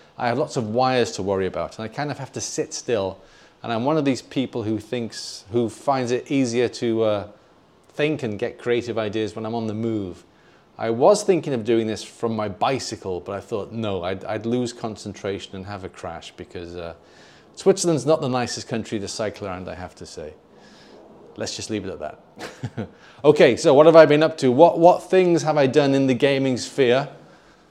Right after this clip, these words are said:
since I was last on the pod waves? Well, I've made a couple of, I guess, you, yeah, they are game-related purchases. I'm just moving to another area of our apartment, hence the, uh, change in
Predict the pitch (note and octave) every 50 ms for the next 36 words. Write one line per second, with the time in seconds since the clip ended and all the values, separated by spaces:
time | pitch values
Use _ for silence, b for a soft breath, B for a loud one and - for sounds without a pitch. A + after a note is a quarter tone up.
0 | b _ _ - - - E3 D#3 D3 B2+ - - - - - _ - - C3+ D3
1 | C#3+ C3 C3 B2 A2+ B2 C#3 C#3 C#3 C3+ - - C3+ C3+ B2+ B2+ A#2+ - - D#3+
2 | D#3+ D#3+ D3 C3 A#2+ A2+ G#2+ G#2 G2+ G2+ A2+ C#3+ D#3 E3+ F3+ F3+ F#3+ - - -
3 | D3 C#3+ D3 F#3 A3+ A#3 A#3 - - - G3 - - F3+ F3 E3 D3 C3+ D#3+ E3+
4 | F#3 F3+ C#4 C4+ - - G#3 F3 - - - - C#4 B3 F#3 F3 F#3+ G3+ F3+ C#3+
5 | A#2+ E3+ D#3+ D#3 D#3 D3 C#3+ C#3 C#3+ C3+ C3+ - G#2+ - - C#3 C3 B2 B2 -
6 | G#2 F2 F#2+ G#2 B2 - - b b b b b b b b b b b A2 A2
7 | A#2 A2 - A#2 B2+ B2 A#2 B2 A#2 - A#2+ A2 A2+ A#2+ A2+ B2 B2+ - B2+ A#2+
8 | A2+ A2+ A2+ G#2+ F2+ G2 G2 A2+ A2 G#2+ G#2 G2+ - - G#2 G2 G#2 G#2+ G#2 G2+
9 | - A#2 A#2 A2+ - - A#2+ A2+ G#2+ G#2+ G2+ - - - B2+ A#2 A2+ G#2+ F#2+ F#2
10 | G2 G2+ G2 G2